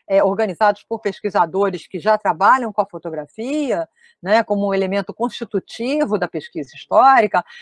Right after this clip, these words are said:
mas também, é, é, sendo operada por outros projetos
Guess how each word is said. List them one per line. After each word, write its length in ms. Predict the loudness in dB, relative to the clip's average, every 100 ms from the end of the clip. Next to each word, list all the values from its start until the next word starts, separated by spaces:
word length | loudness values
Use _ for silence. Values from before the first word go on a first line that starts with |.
| -6
mas 220 | 0 0
também, 680 | 2 2 4 4 4 2 -2 -2
é, 220 | 0 4 2
é, 280 | 0 -4 -6 -6 -18
sendo 520 | -2 0 2 0 -2 _
operada 880 | 0 0 4 4 6 6 4 4 2
por 200 | 2 2
outros 360 | 2 2 -2 -10
projetos 960 | -6 -4 0 0 2 2 0 -2 -8